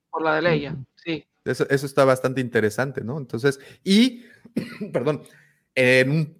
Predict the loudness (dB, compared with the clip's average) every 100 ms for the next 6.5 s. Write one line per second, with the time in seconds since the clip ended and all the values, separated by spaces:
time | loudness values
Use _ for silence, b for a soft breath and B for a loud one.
0 | 4 4 6 4 4 4 6 6 4 2
1 | 0 0 0 2 6 6 6 4 2 0
2 | -2 0 2 0 -4 -6 -2 0 0 0
3 | 0 2 2 2 -2 -2 -4 -4 0 2
4 | 2 2 -2 -4 _ _ -4 0 4 2
5 | 2 -2 0 2 2 2 2 2 0 -2
6 | 0 2 4 4 2